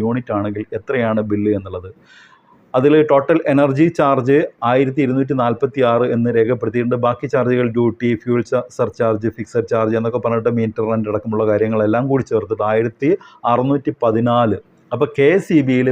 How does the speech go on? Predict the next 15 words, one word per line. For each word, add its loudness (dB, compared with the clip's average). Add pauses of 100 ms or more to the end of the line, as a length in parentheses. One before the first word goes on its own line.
(100)
മുന്നൂറ് 2
യൂണിറ്റ് 0
ഉപയോഗിച്ച് 0
കഴിഞ്ഞാൽ 0 (100)
നിലവിൽ 2 (500)
ആയിരത്തി 2 (160)
അറുന്നൂറ്റി -2 (100)
പതിനാലാണ് 2 (120)
ചാർജ്. -4 (120)
ഇനി 2
നമുക്ക് -2 (180)
കർണാടകയിൽ, 0 (140)
കോൺഗ്രസ് -6
ഭരിക്കുന്ന 0
കർണാടകയിൽ -2